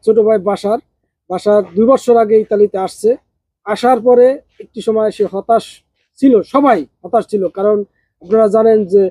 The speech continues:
আহ, বানের পানির মতন ইতালিতে লোক এসে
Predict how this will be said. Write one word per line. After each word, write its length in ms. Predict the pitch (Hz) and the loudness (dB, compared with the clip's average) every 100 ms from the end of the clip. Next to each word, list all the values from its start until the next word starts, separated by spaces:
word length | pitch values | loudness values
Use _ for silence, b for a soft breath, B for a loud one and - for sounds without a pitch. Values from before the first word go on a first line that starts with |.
| - _ _ _ | -6 _ _ _
আহ, 180 | 160 156 143 139 | -10 -10 -10 -8
বানের 300 | 185 208 269 262 | -2 2 2 0
পানির 380 | - 226 277 269 | -2 0 2 4
মতন 320 | 247 240 220 170 _ _ _ | 2 2 0 -2 _ _ _
ইতালিতে 420 | 185 220 214 - 190 | -6 -2 -2 0 -2
লোক 260 | 175 202 196 - | 0 0 0 -6
এসে 240 | - 180 | -6 -6